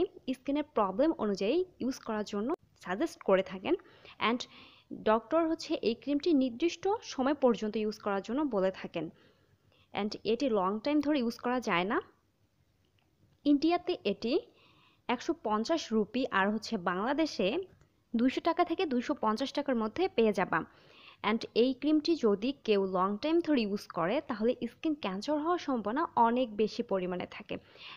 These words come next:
And এই ক্রিমটি স্কিনের জন্য ভালো না, and এই ক্রিমটি স্কিনটাকে এত বেশি ড্যামেজ করে ফেলবে যে ওই ড্যামেজ স্কিনটাকে, স্কিন যে নষ্ট হয়ে যায়, সেটাকে ভালো করতে অনেক বেশি টাইম লাগবে। এই জন্য অনেকে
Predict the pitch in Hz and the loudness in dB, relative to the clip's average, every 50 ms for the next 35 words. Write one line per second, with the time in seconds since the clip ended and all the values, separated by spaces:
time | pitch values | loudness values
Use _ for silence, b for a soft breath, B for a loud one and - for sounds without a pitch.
0 | B - 214 233 - - - 170 226 254 - - 302 302 294 - 302 - - 233 | B 0 0 0 0 -2 -4 -4 -4 -4 -2 -2 -2 -2 -2 -2 -4 -6 -6 -10
1 | - - - 285 277 302 302 269 - 262 233 220 220 247 302 381 466 - B B | -10 -8 -6 -4 -2 -2 -2 -2 -2 -2 -2 0 0 -2 -2 -2 -4 -6 B B
2 | B B B 202 - 233 254 262 254 233 202 208 262 - - - 208 208 - - | B B B -8 -2 0 2 2 2 2 0 0 -2 -2 -2 -4 -4 -4 -6 -12
3 | B B B B B - 220 254 240 - 311 311 302 294 311 277 269 - - 302 | B B B B B 2 2 2 2 2 0 0 0 0 -2 -6 -6 -6 -4 -4
4 | 285 311 302 - 330 - - - 190 214 - - 311 269 311 294 - 349 262 202 | -2 -2 -2 -4 -4 -6 -4 -4 -4 -4 -4 -4 -2 -2 -2 -2 -2 -2 -4 -2
5 | 185 202 180 180 233 294 294 - - - 311 320 311 - 262 226 202 190 202 220 | -2 -2 0 0 0 -2 -4 -4 -4 -2 -2 -2 0 -2 -2 -2 -2 0 -2 -4
6 | 208 247 247 247 - - - - 220 247 226 233 - 214 190 185 208 262 254 285 | 0 0 -2 -2 -2 -6 -2 0 0 0 0 -2 0 0 0 2 0 -2 -2 -4
7 | 277 - - - 302 285 285 277 - 330 349 - - - - _ - 247 247 247 | -10 -8 -4 -4 -2 -2 -2 -4 -4 -6 -6 -6 -10 -14 -12 _ -4 -4 -2 -2
8 | 220 254 240 202 196 202 220 - - 320 294 262 254 190 180 185 262 - b b | 0 0 0 2 2 0 0 0 -4 -4 -2 -2 -2 -2 -2 -4 -6 -8 b b
9 | b b b - - 269 - 277 269 - 311 330 330 B B B B - - 180 | b b b -4 -4 -2 -2 -2 -2 -2 -2 -4 -4 B B B B -10 -8 -2
10 | 214 247 262 302 339 - 269 226 214 - - 254 - - - 226 247 269 285 320 | 2 4 4 4 4 4 2 2 2 2 -2 -2 -2 0 0 2 2 4 2 2
11 | 285 233 214 220 226 - 330 311 - - 226 190 190 196 185 170 165 165 - - | 0 0 -2 -2 -2 -2 -4 -6 -4 -4 -4 -2 -2 -2 -2 -2 -2 -4 -4 -6
12 | - - - b b b b b b b - 208 226 220 240 269 285 285 302 339 | -10 -12 -12 b b b b b b b 4 4 4 4 2 0 0 2 2 2
13 | 392 453 - B B B B B B B B B B _ _ _ - - - 214 | 2 0 -4 B B B B B B B B B B _ _ _ -6 -2 0 2
14 | 220 247 262 - 311 | 2 2 2 2 0